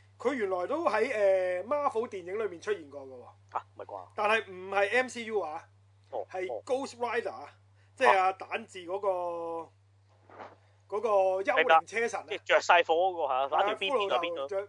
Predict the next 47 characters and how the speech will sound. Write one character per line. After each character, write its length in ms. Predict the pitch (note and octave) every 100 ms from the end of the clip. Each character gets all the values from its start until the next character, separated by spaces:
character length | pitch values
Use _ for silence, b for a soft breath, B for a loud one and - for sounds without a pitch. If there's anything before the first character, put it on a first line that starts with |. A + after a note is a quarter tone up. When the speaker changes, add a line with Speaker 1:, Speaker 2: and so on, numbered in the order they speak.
| _
Speaker 1:
骷 120 | D4
髏 160 | C#4 F#3
頭 120 | E3+
着 140 | E3 F3+
晒 180 | G3
火 100 | F#3
嗰 100 | G3+ A3+
個， 160 | F#3 b b G#3+
佢 160 | A#3+ A#3+
裏 60 | A#3+
面 180 | G3+
係 60 | F3+
有 120 | F3+
出 100 | F#3
現 160 | A3 D#3
過 120 | D3+ C#3
㗎 20 |
喎。 140 | C3 A#2+ _ _ _ _
Speaker 2:
係 120 | D#3+
咩 80 | F#3+
啊？ 60 | -
奸 280 | C4 A#3+ A3+
角 160 | F#3+ D3
定 100 | D3
係 40 | C3+
咩 140 | A#2+
嚟 60 | A2+
㗎？ 200 | B3+ E3
Speaker 1:
奸 0 |
角 100 | -
嚟 100 | E3+
㗎， 40 |
Speaker 2:
大 120 | F#3+
奸？ 20 | G3+
Speaker 1:
奸 160 | A#3
角 60 | G#3
嚟 120 | C#3+
㗎， 140 | D3 C#3+
都 100 | D3+
係。 40 | B2 G2+ -
Speaker 2:
奸 140 | E3+
角 80 | D3
嚟 60 | A2
㗎， 80 | G#2+
哦。 520 | G2 F2+ F#2 F#2+ G2 -
Speaker 1:
係 80 | -
啊。 380 | C3+ C#3 -